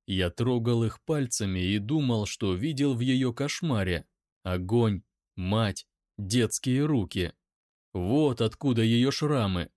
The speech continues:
Не только те, что на спине, но и те, что внутри.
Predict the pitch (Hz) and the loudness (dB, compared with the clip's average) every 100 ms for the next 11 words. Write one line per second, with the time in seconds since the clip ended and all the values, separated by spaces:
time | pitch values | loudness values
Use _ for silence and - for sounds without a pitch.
0 | _ _ _ - 92 95 - 135 117 113 | _ _ _ -6 -2 -2 0 0 0 -2
1 | - 156 143 - 139 127 120 - 104 104 | 0 0 0 0 0 0 0 -2 -2 -2
2 | 143 131 92 95 107 123 139 156 131 - | 0 0 -2 -2 0 -2 -2 -2 -2 -2
3 | 143 127 151 170 175 113 87 | -2 -2 -2 -2 0 2 0